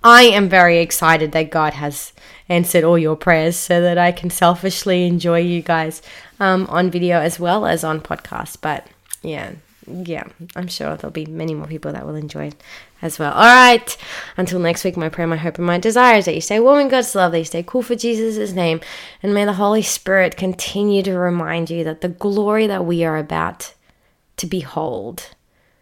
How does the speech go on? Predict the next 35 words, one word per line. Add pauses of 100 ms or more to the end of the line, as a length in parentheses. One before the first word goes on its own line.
(440)
to
be
in
the
presence
of
the
God
that
we
have
read
about, (100)
the
God
that
we
have
prayed
to,
the
God
that
we
have
talked
about,
and
the
God
that
we
have
heard
about,